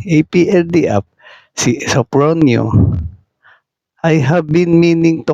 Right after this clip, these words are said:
call him, but I have been busy. Congratulations. If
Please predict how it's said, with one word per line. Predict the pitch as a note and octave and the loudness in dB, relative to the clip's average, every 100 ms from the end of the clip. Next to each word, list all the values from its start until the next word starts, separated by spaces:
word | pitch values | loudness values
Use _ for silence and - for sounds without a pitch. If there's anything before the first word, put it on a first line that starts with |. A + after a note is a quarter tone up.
| - | -2
call | D#3+ D3+ | 0 0
him, | C3 C#3 D3 C#3 - - - | 0 0 0 0 -2 -2 -2
but | D3+ C#3 E3 | -2 -2 0
I | D#3 C3+ | 0 2
have | C3+ C3 | 0 0
been | C3+ C#3+ C3 A#2 G2 _ _ _ | 0 0 0 -4 -10 _ _ _
busy. | A#2+ A2+ G#2+ - C#3+ G#2+ G#2+ - - | -2 0 0 -2 -2 -2 -4 -6 -6
Congratulations. | D3 B2+ D3 - E3 D#3+ D#3+ D3+ B2 A#2+ A#2 - - - - _ | -2 0 0 0 2 4 4 2 -2 -2 -4 -8 -10 -14 -20 _
If | D#3+ | -2